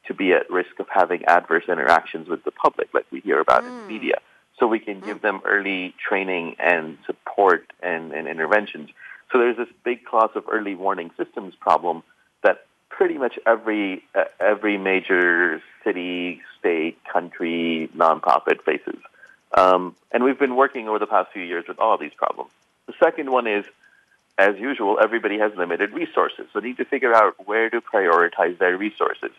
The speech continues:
Speaker 1: So cities that are doing home inspections, um, they wanna figure out which, which homes to inspect. And they have, you know, uh, four hundred thousand homes in the city. They only have, uh, resources to inspect ten thousand of them.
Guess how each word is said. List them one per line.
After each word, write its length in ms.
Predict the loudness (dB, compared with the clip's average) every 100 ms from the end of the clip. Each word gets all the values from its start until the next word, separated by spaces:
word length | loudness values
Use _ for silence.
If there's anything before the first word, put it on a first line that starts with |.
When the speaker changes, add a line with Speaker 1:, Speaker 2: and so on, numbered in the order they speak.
| _ _ _ _ -8
Speaker 1:
So 80 | -2
cities 320 | 0 0 0 0
that 100 | 0
are 80 | 0
doing 440 | -2 -2 -2 -2
home 220 | 0 0
inspections, 720 | -2 0 0 0 -10 -10 -14 -18 _ _ _
um, 580 | 4 6 6 2 -2 -10 _ -16 -12
they 280 | -8 0 2
wanna 220 | 4 2 2
figure 280 | 0 4
out 200 | 6 4
which, 340 | 0 -6 -10 -16 -18 -20 _ _
which 240 | -6 -4 -6 -10
homes 360 | -4 -4 -4 -6
to 120 | -4 -4
inspect. 680 | -6 _ _ 4 4 2 -4
And 100 | 2
they 80 |
have, 280 | 6 6 4 -2 -12
you 80 | -8
know, 240 | -8 -8 _ _ _ _
uh, 680 | 2 4 6 6 8 6 4 0 _
four 120 | 2
hundred 240 | 4 4 4
thousand 260 | 2 4
homes 240 | 2 2 0
in 80 |
the 100 | -4 -2
city. 180 | -4 0
They 140 | 2
only 300 | 2 2 0
have, 260 | 4 4 4 -4 0
uh, 260 | 4 4
resources 420 | 2 -4 -4 -4 -6 -2
to 60 | -2
inspect 440 | 0 0 0 -2 -12
ten 200 | -8 -2
thousand 320 | 4 4 4
of 100 | -2
them. 200 | -2 -4